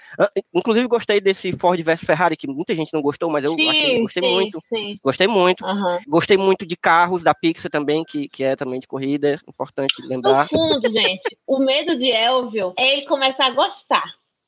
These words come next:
Speaker 2: de
Speaker 1: É,
Speaker 2: Fórmula um,
Speaker 1: na verdade, o
Speaker 2: entendeu?
Speaker 1: meu medo de
Speaker 2: Gente,
Speaker 1: qualquer esporte é isso, eu tenho medo de ficar viciado, porque eu fico viciado facilmente nas coisas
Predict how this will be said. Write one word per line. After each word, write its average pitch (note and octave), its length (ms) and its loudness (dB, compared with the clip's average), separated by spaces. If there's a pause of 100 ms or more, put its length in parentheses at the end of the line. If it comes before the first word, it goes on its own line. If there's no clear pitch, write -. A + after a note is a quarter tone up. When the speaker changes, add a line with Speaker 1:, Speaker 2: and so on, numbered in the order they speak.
Speaker 2:
de D3 40 0
Speaker 1:
É, D3 120 2
Speaker 2:
Fórmula G3+ 320 -2
um, - 20 -4
Speaker 1:
na C4+ 80 4
verdade, C#4 340 2
o C4+ 40 2
Speaker 2:
entendeu? - 20 -2
Speaker 1:
meu C4 140 4
medo B3 160 2
de - 60 -6
Speaker 2:
Gente, D4 80 -4
Speaker 1:
qualquer B3+ 340 2
esporte A3+ 520 2
é A#3 60 4
isso, F3+ 260 0
eu E3+ 60 0
tenho F#3+ 160 -2
medo G#3+ 160 2
de F#3+ 60 -8
ficar C#3+ 220 2
viciado, C#3+ 380 -6
porque - 200 -4
eu B3 80 2
fico B3 240 -8
viciado A3+ 340 0
facilmente G#3+ 500 0
nas E3+ 140 -4
coisas A#2+ 300 -6